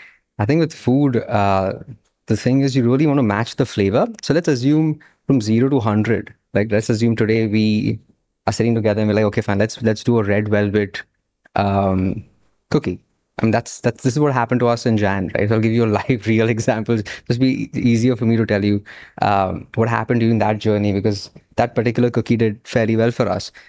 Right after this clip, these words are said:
So I think, I think the first thing we did was we, we bought a bunch of red velvet pastries to <laughs> understand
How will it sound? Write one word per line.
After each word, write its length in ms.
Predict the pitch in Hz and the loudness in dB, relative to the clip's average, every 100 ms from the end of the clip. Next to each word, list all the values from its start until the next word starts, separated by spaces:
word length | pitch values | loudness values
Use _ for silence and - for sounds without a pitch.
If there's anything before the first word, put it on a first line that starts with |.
| _ | _
So 100 | - | -2
I 60 | 127 | 0
think, 220 | 165 165 | 0 0
I 60 | 131 | 0
think 100 | 160 | 0
the 80 | 185 | 0
first 300 | - 127 - | 0 0 2
thing 100 | 156 | 0
we 80 | 143 | 2
did 180 | 131 | 0
was 200 | 135 139 | 0 0
we, 160 | 143 139 | 0 2
we 100 | 143 | 0
bought 260 | 110 107 120 | 2 0 0
a 60 | |
bunch 320 | 139 98 117 | 0 0 0
of 140 | 143 110 | 0 0
red 200 | 104 107 | 0 2
velvet 440 | 113 110 113 - - - | 0 0 -2 -4 -14 -2
pastries 480 | 107 - 135 180 - | -2 0 0 -2 0
to 100 | 143 | 0
<laughs> 120 | 113 | 0
understand 580 | 120 - 127 127 120 | -2 -2 -2 0 -2